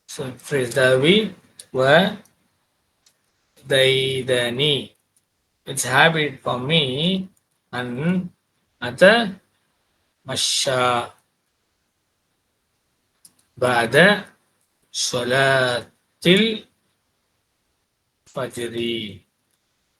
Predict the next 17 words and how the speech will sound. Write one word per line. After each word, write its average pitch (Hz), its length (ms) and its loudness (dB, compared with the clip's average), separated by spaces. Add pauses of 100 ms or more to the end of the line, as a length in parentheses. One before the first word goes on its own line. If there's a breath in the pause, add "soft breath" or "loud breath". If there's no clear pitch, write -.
(120)
It's - 0 -
my 170 320 2
habit 175 600 4
to 170 80 -2
walk 165 420 2
after 135 320 -6
the 185 300 -6 (1500)
Salah - 0 -
Fajr. 120 600 -10 (1500)
அன் 180 200 0
அத்தமஷா 175 600 4
பஅத 151 380 4
ஸலாத்தில் 131 380 -4
ஃபஜ்ரி. 156 460 -10 (540)
நான் 139 120 -10
என்ன 156 120 -4
செய்வேன்? 147 340 -4